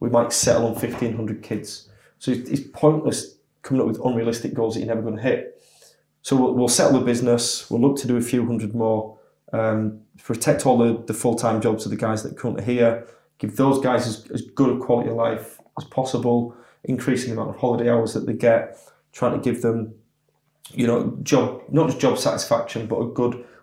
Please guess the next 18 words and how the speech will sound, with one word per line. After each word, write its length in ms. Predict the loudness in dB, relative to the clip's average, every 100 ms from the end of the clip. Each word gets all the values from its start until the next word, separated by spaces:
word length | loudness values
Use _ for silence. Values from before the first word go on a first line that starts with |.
| -2
work-life 540 | 2 2 2 -2 2
balance 400 | 4 4 2 -4
from, 520 | -10 0 2 2 -2 -10 -20 _ _ _
from 200 | -2 0
the 80 | 0
opportunity 460 | -2 -4 -2 -2 0
that 100 | 0
we 140 | 2
offer. 520 | 0 2 0 0 -6 -20 _ _
And 140 | -2 0
then 80 |
from 320 | 2 6 6 6
there, 540 | 6 4 4 0 -6
you 120 | 0 4
know, 140 | 4
hopefully 420 | 4 2 2 2
we 160 | 2 2
can, 380 | 0 -2 -4